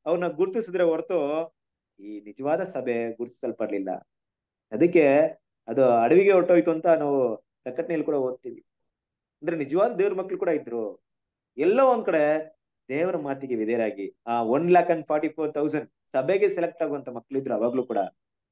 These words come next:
ಅಲ್ಪ ಸ್ವಲ್ಪ ಎಲ್ಲೋ ಒಂದ್ ಕಡೆ ಕಷ್ಟದಲ್ಲಿ ಇದ್ರು. ಇವ್ರು ಹೇಳ್ತಾರದಲ್ಲ ಸುಳ್ಳು, ಇದು ನಿಜವಾದ ಸತ್ಯ ಅಲ್ಲ. ನಾವು ದೇವ್ರಿಗೆ ಮಾತ್ರ ವಿಧೇಯರಾಗ್ಬೇಕು ಅಂದ್ಬಿಟ್ಟು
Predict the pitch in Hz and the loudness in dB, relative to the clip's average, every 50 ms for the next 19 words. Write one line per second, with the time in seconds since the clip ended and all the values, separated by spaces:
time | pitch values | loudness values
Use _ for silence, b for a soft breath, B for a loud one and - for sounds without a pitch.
0 | _ _ _ _ _ _ _ _ - 170 220 - 240 - - 202 190 - 185 165 | _ _ _ _ _ _ _ _ 4 4 4 6 4 2 4 2 2 4 4 6
1 | 165 160 160 156 143 - 143 143 - 127 - - 139 135 120 120 110 113 107 104 | 8 6 6 4 2 0 -2 -2 -2 -4 -8 -6 -4 -2 -2 -2 -2 -2 -4 -4
2 | - - _ _ _ _ _ _ _ _ _ _ _ _ - 147 175 185 202 196 | -6 -8 _ _ _ _ _ _ _ _ _ _ _ _ 4 4 6 6 6 4
3 | 190 214 202 190 190 185 175 175 - 202 208 214 208 196 180 160 147 135 120 - | 4 4 6 6 6 4 4 4 4 4 4 4 6 6 6 6 4 2 0 -4
4 | - - 139 135 165 156 147 139 151 175 175 160 165 156 135 - - 175 160 135 | -8 -8 -2 0 0 0 0 -2 -2 -2 -2 -2 -4 -8 -8 -4 -2 -2 0 0
5 | 139 151 170 165 151 - _ _ _ _ _ _ _ _ _ _ _ _ _ _ | -2 -2 -2 -4 -4 -6 _ _ _ _ _ _ _ _ _ _ _ _ _ _
6 | _ _ _ _ _ 135 151 160 156 147 131 143 170 196 220 208 175 170 170 196 | _ _ _ _ _ -6 -2 -2 0 0 0 0 2 2 2 2 2 0 -4 -2
7 | 208 247 214 190 190 208 214 208 190 180 185 185 196 180 170 170 170 175 143 | 0 2 2 4 4 2 2 2 0 -2 -4 -6 -6 -6 -6 -4 -2 -2 -2